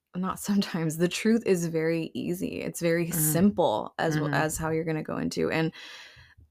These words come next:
Speaker 1: the more we kind of obsess or become infatuated with doing something else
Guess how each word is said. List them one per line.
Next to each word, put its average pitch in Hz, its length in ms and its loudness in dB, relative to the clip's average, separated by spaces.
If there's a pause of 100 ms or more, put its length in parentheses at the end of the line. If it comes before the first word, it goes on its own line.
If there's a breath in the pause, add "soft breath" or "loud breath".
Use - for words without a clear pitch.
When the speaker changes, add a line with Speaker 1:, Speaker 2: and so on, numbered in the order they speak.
(120)
Speaker 1:
the 190 220 8
more 190 400 8
we 202 160 4
kind 180 320 -2
of 170 240 0 (720)
obsess 156 720 2
or 160 80 -2
become 160 320 -2
infatuated 151 800 0
with 143 180 0 (200)
doing 156 320 4
something 151 400 0
else 82 420 -4